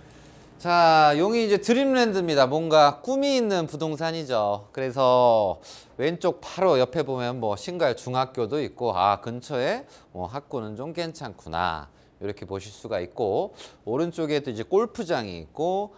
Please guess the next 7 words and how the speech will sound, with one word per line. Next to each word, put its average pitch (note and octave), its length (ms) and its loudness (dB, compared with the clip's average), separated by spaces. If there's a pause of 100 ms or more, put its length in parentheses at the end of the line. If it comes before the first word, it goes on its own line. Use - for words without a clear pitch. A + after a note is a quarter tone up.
(180)
아래쪽을 B2 560 -2
보신다면 A2+ 800 -4 (400)
기흥역, F#3+ 880 -2
기흥역 A#2+ 760 -8
더블 F#3 380 -2
역세권이 A2 880 -6
있습니다. G2+ 560 -6